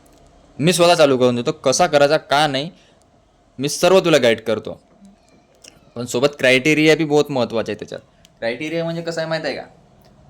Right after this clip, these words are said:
अं, जसं हजार सबस्क्रायबर्स लागतात, हा सर्वांना माहीत आहे. चार हजार घंटेचा वॉच टाईम पाहिजे, जो आपण लाँग व्हिडिओ बनवतो त्यासाठी, आणि मग शॉर्ट व्हिडिओ बनवतो तर तो दहा मिलियन सबस्क्राईब, अं, सॉरी, व्ह्यूज पाहिजेत,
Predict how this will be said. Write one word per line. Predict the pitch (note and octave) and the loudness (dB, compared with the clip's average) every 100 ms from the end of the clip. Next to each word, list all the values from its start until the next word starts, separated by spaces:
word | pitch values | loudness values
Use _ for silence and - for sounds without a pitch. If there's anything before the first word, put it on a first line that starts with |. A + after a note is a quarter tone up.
| _ - | _ -20
अं, | A2 G#2+ A2 A#2 A#2+ - - - - - - - | -18 -14 -12 -12 -14 -18 -20 -20 -20 -20 -20 -18
जसं | A2+ A2+ | -16 -14
हजार | B2 A#2 B2+ | -10 -6 -4
सबस्क्रायबर्स | B2+ A#2+ - A#2+ A#2 B2 A#2 | -4 -8 -6 -4 -4 -8 -8
लागतात, | A#2 - G#2+ - - - - - - - - | -8 -10 -20 -20 -20 -20 -20 -20 -20 -20 -20
हा | A#2+ | -16
सर्वांना | - A#2 A#2+ B2+ | -8 -4 -4 -4
माहीत | A#2 A2+ - | -6 -8 -10
आहे. | A2 - - - - - - | -16 -18 -20 -20 -20 -20 -2
चार | A#2 A#2 | 2 2
हजार | A2+ B2+ | 0 -6
घंटेचा | A2+ G#2+ A2+ | -6 -8 -8
वॉच | A2+ G2+ - | -6 -8 -8
टाईम | B2 A#2+ | -10 -6
पाहिजे, | A#2 A2+ A#2+ C3 - - - A2+ | -6 -8 -10 -14 -20 -20 -20 -6
जो | A2+ | -6
आपण | A#2 | -6
लाँग | A2+ A2 A#2 A#2+ | -4 -2 -2 -4
व्हिडिओ | A2+ A2+ G#2+ | -6 -6 -6
बनवतो | G#2 G2 F#2+ | -8 -12 -14
त्यासाठी, | G2 G2 G2 - - | -16 -16 -20 -20 -20
आणि | F#2+ G#2+ A2 A2 | -16 -14 -12 -14
मग | A#2 A#2+ A#2+ - - - - | -16 -16 -20 -20 -20 -20 -4
शॉर्ट | C3 B2+ | -4 -2
व्हिडिओ | B2 A#2 | -4 -4
बनवतो | A2+ A2 A2+ | -6 -8 -8
तर | B2+ C#3+ | -10 -10
तो | C#3+ A2+ - | -12 -14 -14
दहा | C3 C3+ D3+ | -2 0 0
मिलियन | D3+ C#3+ | -4 -8
सबस्क्राईब, | C#3 C3 - A#2+ A2+ | -10 -12 -8 -6 -2
अं, | A2+ A2 | -2 -2
सॉरी, | B2 A#2+ | -6 -6
व्ह्यूज | C3 C3+ | -6 -6
पाहिजेत, | - A#2 G#2+ | -6 -8 -8